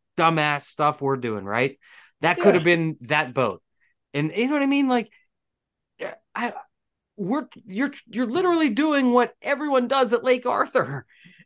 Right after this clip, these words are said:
Speaker 1: and all these other places, but you're doing it in a place that easily could produce a, a, a life-changing fish. But s-, I, I don't know. I just, uh, it, I, I didn't, I don't understand, like, the,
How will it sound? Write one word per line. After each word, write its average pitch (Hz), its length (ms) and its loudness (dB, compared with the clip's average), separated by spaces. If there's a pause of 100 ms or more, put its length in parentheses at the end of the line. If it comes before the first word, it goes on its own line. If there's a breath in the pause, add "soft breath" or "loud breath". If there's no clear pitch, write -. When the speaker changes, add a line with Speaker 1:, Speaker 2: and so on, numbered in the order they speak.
Speaker 1:
and 233 200 4
all 247 240 4
these 247 180 0
other 247 180 2
places, 196 480 0
but 202 120 0
you're 202 100 -4
doing 247 280 -2
it 247 60 2
in 220 140 -2
a 190 60 0
place 208 340 -2
that 175 180 -8
easily 214 480 0
could 196 220 4 (340)
produce 208 560 -2 (560)
a, 175 180 0 (220)
a, 156 280 2
a 147 80 0
life-changing 156 880 0
fish. 226 500 -6 (680 soft breath)
But 196 380 2 (1120)
s-, - 180 -10 (160)
I, 202 220 -2
I - 20 2
don't 233 140 2
know. 254 140 2
I 135 100 2
just, 156 320 -4
uh, 156 140 -6 (300)
it, 160 200 -8 (180)
I, 156 240 2
I 156 80 2
didn't, 180 260 4
I 160 60 -2
don't 190 200 0
understand, 165 720 -4 (680)
like, 123 240 -8
the, 120 180 -4